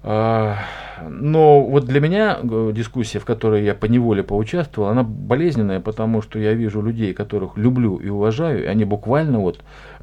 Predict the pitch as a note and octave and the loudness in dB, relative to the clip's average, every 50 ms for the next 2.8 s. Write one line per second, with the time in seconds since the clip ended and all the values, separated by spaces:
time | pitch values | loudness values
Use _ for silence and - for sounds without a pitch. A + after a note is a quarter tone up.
0 | - G2+ G2+ G2+ G2+ G2+ G2 G2 F#2+ F#2+ G2 - - F#2+ A2 B2+ B2+ G#2+ F#2+ A2 | -8 -4 -2 0 0 0 0 0 0 -2 -2 -4 -4 -2 0 0 0 0 -2 -4
1 | G#2 A#2 C3 C#3+ D3 A#2 - - - C#3 - - - - - E2 D#2 - - B2 | -2 -2 0 0 0 0 -2 -4 -10 -16 -16 -18 -14 -10 -8 -8 -8 -6 -4 -2
2 | B2 B2+ A#2 G#2+ G2 F#2 - G2 F#2 F#2+ A#2+ C#3 D3 D#3 D3+ | -2 -2 -2 -4 -6 -6 -6 -6 -4 -2 -2 -2 -2 -4 -6